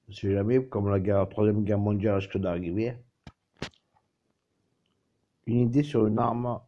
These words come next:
spatiale. Dernier cri-, dernière technologie. Dernier cri. Mon idée serait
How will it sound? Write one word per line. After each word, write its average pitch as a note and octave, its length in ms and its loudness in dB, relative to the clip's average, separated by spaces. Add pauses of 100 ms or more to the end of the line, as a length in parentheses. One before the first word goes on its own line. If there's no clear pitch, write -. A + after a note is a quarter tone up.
(120)
spatiale. D#2 760 -8 (2500)
Dernier G2 380 0
cri-, - 220 -20
dernière G2+ 540 2
technologie. F2 720 -4 (1600)
Dernier F2+ 360 -2
cri. - 380 -12 (1700)
Mon A2 160 2
idée C3 260 0
serait D3+ 580 -2